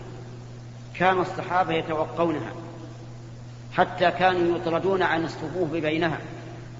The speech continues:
لكن إذا دعت الحاجة إلى ذلك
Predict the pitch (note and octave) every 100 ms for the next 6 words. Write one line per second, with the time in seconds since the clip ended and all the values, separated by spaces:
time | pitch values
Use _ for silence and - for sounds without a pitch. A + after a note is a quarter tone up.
0 | - - - - - F3 G#3 G3+ G3 F3
1 | E3+ E3+ D#3+ F#3 F#3+ E3+ D3+ F#3 F#3+ E3+
2 | D#3+ D#3 D3+ D#3 F3 E3+ F3+ - -